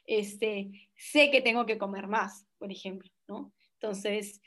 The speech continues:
sé que de todas maneras me va a dar un poquito de hambre, es normal, entonces mis decisiones en, en cuanto a alimentación no es como que, "Ah, es que me provoca esto", no, es que tengo que comer más, entonces ya sé qué comer,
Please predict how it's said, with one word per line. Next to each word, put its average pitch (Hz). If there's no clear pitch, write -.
sé 254
que 262
de 247
todas 262
maneras 254
me 247
va 247
a 240
dar 247
un 247
poquito 247
de 247
hambre, 247
es 208
normal, 247
entonces 240
mis 220
decisiones 208
en, 220
en 196
cuanto 220
a 208
alimentación 220
no 247
es 247
como 254
que, 254
"Ah, 285
es 294
que 302
me 285
provoca 294
esto", 294
no, 285
es 202
que 240
tengo 262
que 277
comer 233
más, 262
entonces 240
ya 240
sé -
qué 226
comer, 226